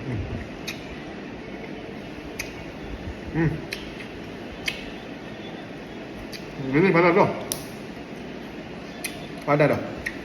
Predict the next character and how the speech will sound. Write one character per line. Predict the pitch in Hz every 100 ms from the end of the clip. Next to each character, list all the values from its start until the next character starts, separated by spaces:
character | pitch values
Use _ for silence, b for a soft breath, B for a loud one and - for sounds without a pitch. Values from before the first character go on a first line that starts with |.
| - - - - - - - - - - - - - - - - - - - - - - - - - - - - - - -
嗯。 | 127